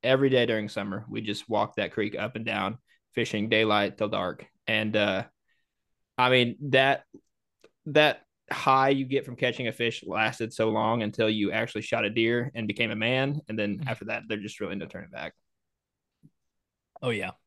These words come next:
Speaker 2: Yeah.
Speaker 3: I, I, I just square what he just said. I echo the same
Speaker 2: <laughs>
Speaker 3: sentiment. Yeah.
Speaker 2: Make it easy.
Speaker 3: Yeah.
Speaker 2: Yeah, I know the feeling, man. I mean, I've only been hunting for, shoot, this will be my sixth season going into twenty-four. And it, you know,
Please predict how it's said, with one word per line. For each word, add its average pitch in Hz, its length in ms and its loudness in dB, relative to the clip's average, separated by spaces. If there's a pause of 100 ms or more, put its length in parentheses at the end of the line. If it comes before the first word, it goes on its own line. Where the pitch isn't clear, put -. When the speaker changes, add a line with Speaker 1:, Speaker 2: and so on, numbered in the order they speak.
(760)
Speaker 2:
Yeah. 120 140 4
Speaker 3:
I, 123 200 4
I, 127 200 -4 (200)
I 123 120 -4
just 123 160 -4
square 107 320 0
what 92 140 -2
he 104 60 -4
just 95 200 -8
said. 95 260 -4 (100)
I 101 140 -2
echo 104 300 2
the 110 80 8
same 104 240 4
Speaker 2:
<laughs> - 0 -
Speaker 3:
sentiment. - 480 -2 (520)
Yeah. 101 340 2
Speaker 2:
Make 107 180 0
it 98 80 -6
easy. 95 260 -4 (340)
Speaker 3:
Yeah. 101 280 2 (440)
Speaker 2:
Yeah, 110 200 6
I 123 40 4
know 170 160 8
the 135 80 6
feeling, 120 300 6
man. 104 160 4
I 110 40 4
mean, 113 100 4
I've 120 140 4
only 143 160 6
been 113 120 2
hunting 107 320 0
for, 95 560 -2 (400)
shoot, - 280 -12
this 101 120 -10
will 117 60 -8
be 113 60 -2
my 98 140 -2
sixth - 380 -8
season 92 560 -8
going 95 220 -6
into 87 160 -4
twenty-four. 87 640 -2 (220)
And 82 460 -4 (760)
it, 101 300 2 (140)
you - 100 0
know, 85 200 0